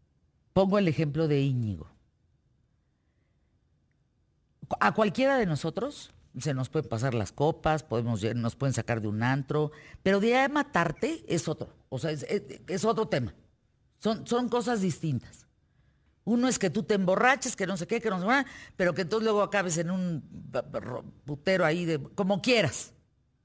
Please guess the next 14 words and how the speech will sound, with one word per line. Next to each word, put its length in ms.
Pero 260
de 200
a 100
morirte, 800
a 100
que 100
te 140
maten, 600
hay 260
un 260
trecho 440
muy, 400
muy 760
importante. 640